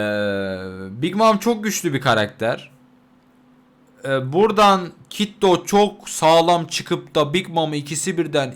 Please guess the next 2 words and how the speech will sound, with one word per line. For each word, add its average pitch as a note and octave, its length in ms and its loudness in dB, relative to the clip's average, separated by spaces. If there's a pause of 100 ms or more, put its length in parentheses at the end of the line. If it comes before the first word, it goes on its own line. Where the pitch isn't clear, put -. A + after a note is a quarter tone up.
indirirlerse, D3+ 1400 -4 (1300)
ee, A#2 40 -6